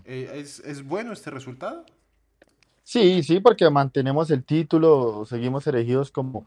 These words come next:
Speaker 2: los reyes en esta categoría, sobre todo en lo juvenil, ¿no? Porque Lina Marcela Hernández nos ayudó con esa plata, después, eh, Juan Manuel Barbosa nos ayudó con ese oro en la contrarreloj individual sub veintitrés,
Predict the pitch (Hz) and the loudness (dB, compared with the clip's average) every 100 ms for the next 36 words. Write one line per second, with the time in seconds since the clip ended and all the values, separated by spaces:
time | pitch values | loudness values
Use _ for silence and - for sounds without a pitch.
0 | _ _ - 117 113 120 135 147 127 117 | _ _ -2 0 2 2 0 0 -2 -4
1 | 135 135 131 117 110 123 147 165 - _ | -4 -2 -2 0 2 4 4 4 2 _
2 | _ - 143 143 147 170 185 175 131 120 | _ 6 8 8 8 6 6 6 6 6
3 | 143 135 147 170 139 123 117 113 110 127 | 6 4 4 4 2 2 2 2 2 2
4 | 135 139 139 143 135 - 123 117 113 110 | 2 4 4 2 -2 -6 -4 0 0 2
5 | 117 127 123 123 117 147 143 139 139 _ | 0 0 -2 -2 4 8 8 8 4 _
6 | _ _ _ 113 117 - 123 127 127 139 | _ _ _ 0 0 4 6 6 4 4
7 | 135 123 127 120 117 117 127 127 123 131 | 2 4 2 2 2 4 4 4 2 0
8 | 123 117 110 110 110 127 123 120 127 127 | 0 0 2 2 2 0 -2 0 2 4
9 | 123 127 123 117 110 107 107 110 113 127 | 4 2 0 -4 -4 -2 0 -2 0 2
10 | 113 107 113 120 110 98 131 143 147 | 2 2 0 -4 -4 -2 6 6 6